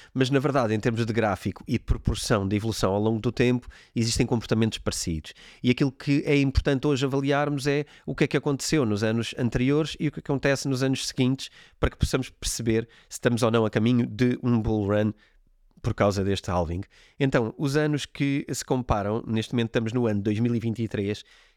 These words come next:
que é o ano exatamente anterior ao halving, não é? A, a vinte e quatro. E normalmente, se olharmos para esta coluna, que no passado tem os anos de, eh, dois mil e,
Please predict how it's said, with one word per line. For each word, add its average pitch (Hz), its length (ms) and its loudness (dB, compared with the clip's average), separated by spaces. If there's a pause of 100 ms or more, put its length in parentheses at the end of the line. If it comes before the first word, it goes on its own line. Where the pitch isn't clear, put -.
(120)
que 127 100 2
é 120 60 4
o 120 180 0
ano 131 260 0 (220)
exatamente 120 720 0
anterior 113 640 0
ao 107 180 0
halving, 92 380 0
não 95 100 0
é? 110 140 -2 (320)
A, 101 60 0
a - 20 0
vinte 104 240 0
e - 20 -4
quatro. - 380 -4 (260)
E 139 140 0
normalmente, 147 720 0
se 127 120 0
olharmos 123 360 0
para 120 100 -2
esta 120 240 -2
coluna, 107 500 -4
que 107 300 0 (180)
no 110 160 -2
passado 107 520 0
tem 98 180 0
os 101 140 -2
anos 98 280 0
de, 95 220 -4 (1080)
eh, 101 280 2
dois 104 200 2
mil 117 220 2
e, 113 300 2